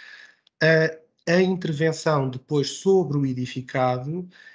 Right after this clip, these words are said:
mantém-se ainda bastante tensa na relação, na relação entre os projetistas, os promotores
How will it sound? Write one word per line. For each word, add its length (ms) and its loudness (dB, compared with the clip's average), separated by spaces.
mantém-se 800 0
ainda 400 -2
bastante 540 -4
tensa 480 -4
na 140 -10
relação, 840 -10
na 140 -10
relação 560 -8
entre 180 -10
os 80 -14
projetistas, 920 -6
os 120 -10
promotores 920 -4